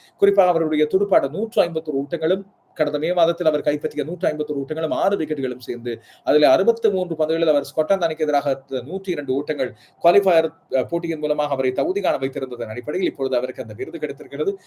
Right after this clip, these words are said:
வாழ்த்துக்களை சொல்லிக் கொடுப்போம். இலங்கை ஆடவர் அணி என்னதான் ஃபார்மில் தடுமாறி உருண்டு பிறண்டாலும் மகளிர் வீராங்கனையாக நட்சத்திரமாக அவர் ஜொலித்துக் கொண்டு முன்னேறிக் கொண்டே செல்கிறார்.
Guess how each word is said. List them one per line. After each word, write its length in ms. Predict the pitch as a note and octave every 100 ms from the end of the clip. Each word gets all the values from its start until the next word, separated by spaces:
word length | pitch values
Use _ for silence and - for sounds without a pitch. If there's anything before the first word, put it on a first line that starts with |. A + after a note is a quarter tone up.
| _ -
வாழ்த்துக்களை 440 | D3+ E3 D#3+ D3
சொல்லிக் 240 | D3+ D3 C#3+
கொடுப்போம். 260 | C3+ C3+
இலங்கை 320 | C#3 E3+ F#3+ C#3+
ஆடவர் 380 | C#3+ E3+ E3 C#3+
அணி 120 | D3
என்னதான் 460 | C3 D3+ E3 F3+ E3+
ஃபார்மில் 400 | D3+ D3 C#3 -
தடுமாறி 440 | C3+ D3 C#3+ C#3+
உருண்டு 320 | B2 F3 E3+
பிறண்டாலும் 440 | D3+ C#3 C3 A#2+ A2 _ _ -
மகளிர் 360 | C#3 G3 B3 F#3
வீராங்கனையாக 520 | E3 D3+ C#3+ D3 D#3+
நட்சத்திரமாக 520 | D3 F#3 F3 D3+ D3
அவர் 140 | C3+
ஜொலித்துக் 360 | A2 D#3+ E3 D#3
கொண்டு 160 | D3 E3+
முன்னேறிக் 360 | D3+ C#3 C3+
கொண்டே 180 | A#2+ C3
செல்கிறார். 360 | C3 G#2 -